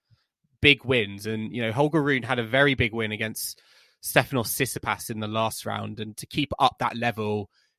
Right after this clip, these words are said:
to keep up that consistency, to go back to back, it is always a, very much a challenge, particularly when you're so new to the game,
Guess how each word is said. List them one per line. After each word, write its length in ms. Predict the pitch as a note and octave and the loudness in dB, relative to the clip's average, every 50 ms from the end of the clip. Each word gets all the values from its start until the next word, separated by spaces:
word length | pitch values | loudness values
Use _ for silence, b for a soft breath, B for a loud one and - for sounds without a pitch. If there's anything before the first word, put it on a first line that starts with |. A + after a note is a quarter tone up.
| _ | _
to 100 | - - | -12 -8
keep 240 | - - F3 D3+ - - | -2 0 0 0 4 4
up 160 | D3+ - - | 4 4 4
that 200 | - A#2+ - - | 0 -2 -4 -4
consistency, 760 | - - A#2 - - B2+ A2+ - - - - - - G#2+ G#2 | -4 -6 -4 -2 -2 -4 -4 -4 -6 -8 -8 -6 -6 -6 -6
to 120 | - - | -6 -2
go 180 | - C3+ C3+ B2+ | 2 2 2 4
back 260 | - C3+ B2+ - - - | 4 4 2 2 2 -4
to 80 | - G#2 | -2 0
back, 500 | A#2+ A2 G#2 G2+ - - - - - _ _ _ _ _ _ _ _ _ _ | 2 2 2 2 0 -4 -10 -20 -20 _ _ _ _ _ _ _ _ _ _
it 160 | C3 B2+ - | -8 -8 -2
is 180 | - D3+ D3 C3+ | -2 0 2 2
always 300 | D3 C#3+ C#3+ C3+ A#2+ B2+ | 4 4 4 2 2 0
a, 80 | B2 A2+ - _ _ - | -4 -6 -10 _ _ 0
very 200 | C#3 C3+ C3 B2 | 2 2 2 2
much 240 | B2 A2+ - - | 0 -2 -4 -6
a 40 | A#2 | -8
challenge, 500 | - - C3 B2 A#2 A2 G#2 G2+ G2+ - - | 0 4 4 4 4 4 0 -2 -4 -6 -6
particularly 560 | A#2+ - - A#2 - - - C3+ C3+ C3 A#2 | -4 0 2 2 0 0 0 2 2 2 4
when 200 | B2 B2+ B2 A#2+ | 4 2 2 2
you're 140 | A#2+ A#2 G#2+ | 0 -2 -2
so 200 | - - C#3+ B2+ | 2 4 4 4
new 280 | A#2 A#2 B2 B2+ A#2+ - | 4 4 2 0 0 -2
to 120 | - A#2+ | -6 -8
the 80 | A2+ G#2+ | -6 -2
game, 420 | - A#2+ A#2 A2 G#2+ G#2 G#2 G#2 | 0 0 0 0 0 -2 -6 -10